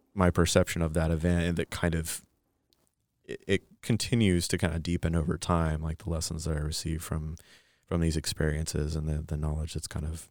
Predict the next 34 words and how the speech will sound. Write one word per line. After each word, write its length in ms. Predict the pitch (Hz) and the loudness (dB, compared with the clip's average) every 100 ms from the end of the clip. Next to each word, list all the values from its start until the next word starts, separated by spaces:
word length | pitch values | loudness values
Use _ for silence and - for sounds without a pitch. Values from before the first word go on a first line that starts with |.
| - | -6
revealed. 420 | 78 78 76 80 - - _ _ _ | 0 2 2 0 -6 -20 _ _ _
But, 260 | - 85 82 | 6 6 6
um, 400 | 82 80 80 - _ _ _ _ _ | 2 0 -2 -10 _ _ _ _ _
my 220 | 95 92 | 2 6
understanding 500 | 92 87 - 101 104 | 6 6 6 6 8
of 100 | 90 | 8
it 40 | 87 | 8
is 140 | 80 | 6
that 160 | 92 62 | 4 2
a 60 | |
different 320 | 82 95 82 78 | 2 2 4 2
octave, 520 | 80 - 82 78 - | 0 2 0 0 -4
a 60 | 80 | 4
higher 220 | 85 82 | 6 6
octave 240 | 78 80 80 | 4 -2 -4
of 80 | 76 | -6
my 100 | 78 | -2
consciousness 560 | 76 76 80 - 82 | -2 -2 -4 -4 -4
came 160 | - 78 | -2 -2
into 120 | 80 | 0
the 60 | 82 | 0
body 280 | 82 78 | 0 0
during 180 | 80 76 | 0 0
that 140 | 80 78 | 0 -2
experience. 600 | - 76 76 92 - - _ _ _ _ _ _ _ _ _ - - - - - | -6 -6 -6 -6 -10 -14 _ _ _ _ _ _ _ _ _ -20 -20 -20 -18 0
That, 320 | 87 82 - | 2 2 4
um, 380 | 85 80 78 78 _ _ _ - | 2 2 -2 -8 _ _ _ 6
the 80 | 101 | 8
octave 260 | 104 98 | 8 6
of 80 | 90 | 6
consciousness 600 | - 90 87 - 87 - | 6 4 4 0 0 0
that 80 | 82 | 0
had 100 | 80 | 2
been 340 | 87 80 80 | 2 2 -4